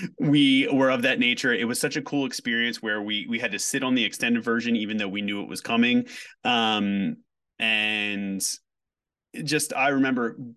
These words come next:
having these, like, almost chill moment, like, like, getting chills while we were playing it in the studio, just starting to track it live all together and doing scratches and just being like, "This is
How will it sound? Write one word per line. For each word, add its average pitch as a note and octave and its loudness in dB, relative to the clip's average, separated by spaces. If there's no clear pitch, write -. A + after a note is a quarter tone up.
having C3 2
these, A#2+ 0
like, G#2+ -2
almost D3 0
chill B2+ 0
moment, G2 -4
like, A2 -2
like, A2+ -2
getting B2 2
chills A#2+ 0
while A2+ 2
we A2+ -2
were G2+ -2
playing A2+ -2
it A#2+ 0
in A2+ -2
the G2 -4
studio, A2 0
just G2+ -4
starting A2 -4
to G2 -4
track G#2 -2
it F2+ -2
live G#2 0
all G2+ -2
together G#2+ -4
and C#3 0
doing B2+ 4
scratches B2 -2
and A2+ -10
just A2 -8
being G#2 -6
like, G2 -6
"This A#2 -2
is - -4